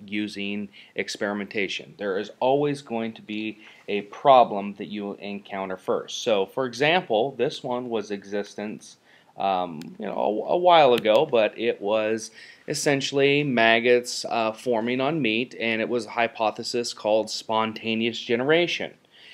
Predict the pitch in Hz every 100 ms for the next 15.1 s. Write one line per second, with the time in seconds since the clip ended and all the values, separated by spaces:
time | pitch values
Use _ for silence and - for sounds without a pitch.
0 | - - - 110 113 113 113 113 104 117
1 | 156 - - - - _ - 156 151 110
2 | 98 - - 113 113 - 104 98 - -
3 | - 101 107 113 101 90 98 101 98 156
4 | - - 98 92 90 80 - - 101 101
5 | 104 101 95 - - 117 104 156 147 -
6 | 156 147 156 127 107 117 120 104 90 80
7 | - - - - 139 135 - 156 151 147
8 | - 135 123 - 151 170 165 - - -
9 | 135 123 117 123 120 120 - 113 110 127
10 | 143 139 104 95 98 90 - - - -
11 | 113 131 139 139 139 - - - - _
12 | _ _ 113 147 139 131 - - 127 120
13 | 120 117 117 110 117 - 110 117 120 110
14 | 113 117 107 107 104 107 107 90 76 -